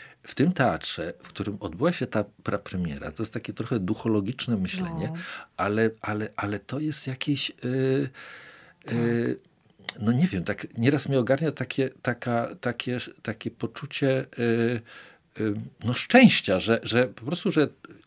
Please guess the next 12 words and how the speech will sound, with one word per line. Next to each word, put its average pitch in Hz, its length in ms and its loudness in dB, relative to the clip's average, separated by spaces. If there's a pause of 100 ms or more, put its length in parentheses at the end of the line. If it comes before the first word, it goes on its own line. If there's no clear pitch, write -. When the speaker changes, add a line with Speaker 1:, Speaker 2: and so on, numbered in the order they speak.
(260)
Speaker 1:
y, 123 280 2
jakby 120 380 2
życie 170 300 8
nie 147 140 8
odmówiło 139 480 6
mi 151 200 2 (280)
takiego 131 380 4
doświadczenia, 123 720 0
jak, 104 320 2
jak 98 240 -2
właśnie 104 380 -4
praca 113 600 2